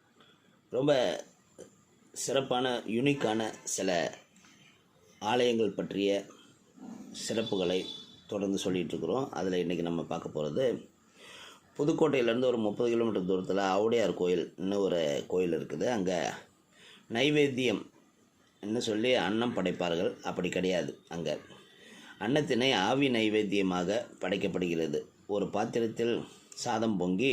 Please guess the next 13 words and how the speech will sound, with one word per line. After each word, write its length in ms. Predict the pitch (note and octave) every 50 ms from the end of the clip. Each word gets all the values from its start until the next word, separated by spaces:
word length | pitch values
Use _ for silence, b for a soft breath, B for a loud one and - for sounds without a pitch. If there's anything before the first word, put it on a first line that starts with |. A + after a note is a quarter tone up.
| F#2+ - -
கோயில்ல 1200 | F#2+ G#2 A2 A2+ A2 G2+ - - - - _ _ _ _ - - - - - - - - - G#2 G#2
இருக்கிற 240 | G2 F#2+ F#2 G#2+ G#2 G2
லிங்கத்திற்கு 640 | F#2 F#2+ G2+ A#2+ C3+ C#3+ C3+ - A#2+ G2 F#2+ F#2+ G#2
எதிரில் 320 | G2+ F#2+ G2+ G2+ A2 G#2 G2+
உள்ள 280 | F#2+ F2 E2+ E2 G2+ B2 C3+
ஒரு 160 | A#2 F#2 F2+
கல்லில் 380 | F2 - G2+ G2+ G#2+ A2+ A2 -
கொட்டிவிட்டு 460 | - F#2+ F#2 F2 G#2+ G2+ G2 D#2+ -
சென்று 300 | - - - F2 E2+ - F2+
விடுவார்கள். 520 | E2+ D#2+ E2 E2 E2 D#2+ E2 E2+ G2+ A#2
கதவை 340 | A2+ F#2+ F2+ F2+ G2 G2 G2
மூடி 280 | F#2 F2 E2 F2 F2 F2+
விடுவார்கள். 520 | F2 E2 D#2+ D#2 D2+ D2 D2 C#2+ C#2 -